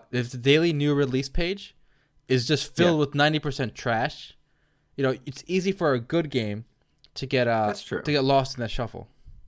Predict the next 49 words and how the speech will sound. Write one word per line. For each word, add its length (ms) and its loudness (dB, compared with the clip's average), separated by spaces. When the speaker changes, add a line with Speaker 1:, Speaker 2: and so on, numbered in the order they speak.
Speaker 1:
So 100 -6
that, 120 2
that, 200 0
that's, 200 0
that's 260 -2
the 120 -2
explanation 480 -6
they 120 -6
give. 260 -8
Speaker 2:
But 160 -2
can't, 240 2
like, 220 2
uh, 220 4
isn't, 400 0
doesn't 280 2
Valve 320 6
curate 420 2
some 220 0
of, 100 0
like, 240 4
the 180 -4
featured 360 -4
stuff? 340 0
Like, 280 -4
they 140 4
can, 180 2
they 120 4
can, 300 4
like, 340 2
get 140 6
rid 120 6
of 80 6
all 180 10
the 100 6
old 480 4
Duker 320 2
relaunches 580 2
and, 80 -4
like, 160 -2
kinda 220 2
put 160 -2
stuff 160 0
on, 100 2
like, 240 0
different 220 0
sections 320 2
of 80 -2
the 60 0
site 400 2